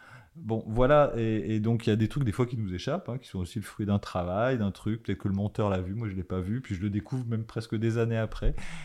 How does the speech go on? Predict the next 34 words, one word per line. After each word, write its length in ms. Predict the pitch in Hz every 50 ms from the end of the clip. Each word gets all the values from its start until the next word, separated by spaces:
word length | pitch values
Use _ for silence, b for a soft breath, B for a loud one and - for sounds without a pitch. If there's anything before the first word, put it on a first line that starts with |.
| 139 B -
Et, 200 | - 98 101 101 101
euh, 580 | 95 98 95 95 95 95 95 92 90 87 - -
et 160 | - 104 101 95
ouais, 200 | 104 117 113 92
j'adore 300 | 90 87 87 107 110 -
ce 120 | - 92
film, 280 | - - - 117 107 95
il 60 | 92
me 40 | 92
touche 340 | - - - 98 110 - 87
à 40 | 85
chaque 220 | - - 85 -
fois. 320 | - - 113 131 147 131
Et, 280 | 95 92 90 90 90 B B 110 104 104 B B B B B B B B _ -
et, 80 | 92
euh, 340 | 95 95 92 90 92 85 - - -
et 80 | 104 101
un, 100 | 101 107 123 -
un, 600 | 113 107 107 104 104 95 110 107 98 95 98 190
un, 60 | - - - - - _ - - _
le 160 | 202 123 107
seul, 460 | 104 - - - 175 160 151 120 107 104 104 101 b b b b b b _ _ _ _ _ _ _ _ _ - - -
pour 100 | 113 110
moi, 140 | 110 120 117
la 80 | 98
seule 200 | 98 - 139 127 113
façon 460 | - 120 113 113 - - 131 127 120
de, 120 | 104 82
enfin, 180 | 82 - 104 92
un 60 | 98 98
des, 100 | 95 92
un 220 | 95 104 98 101
des, 240 | 92 92 90 87 87
un 680 | 95 98 - - _ _ _ _ _ _ _ 113 110